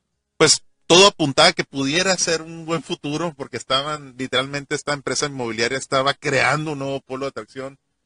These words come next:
¿Y qué, qué, qué errores se cometieron ahí? O sea, ya, ya sé que, eh, comentas, pues,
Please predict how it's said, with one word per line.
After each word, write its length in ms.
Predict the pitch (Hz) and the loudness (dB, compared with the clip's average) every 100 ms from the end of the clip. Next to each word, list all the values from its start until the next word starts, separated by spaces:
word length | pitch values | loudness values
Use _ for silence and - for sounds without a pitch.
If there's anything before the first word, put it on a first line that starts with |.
| _ _ _ _ - | _ _ _ _ -20
¿Y 80 | |
qué, 200 | - 147 | -14 -12
qué, 200 | - 170 - | -4 -4 0
qué 100 | 180 | 0
errores 380 | 151 151 170 147 | 2 2 2 0
se 120 | 143 | -6
cometieron 440 | 120 117 139 143 | -10 -14 -14 -12
ahí? 340 | 123 123 135 123 | -12 -12 -10 -4
O 80 | |
sea, 120 | 139 143 | 0 0
ya, 160 | 147 | 0
ya 160 | 151 151 | 2 2
sé 160 | 175 | 2
que, 260 | - 160 156 - - | 0 0 -2 -6 -6
eh, 220 | 123 113 | -4 -2
comentas, 560 | 120 120 123 143 - - _ _ _ _ _ _ | -2 -4 -4 -4 -6 -16 _ _ _ _ _ _
pues, 260 | 139 139 | 0 0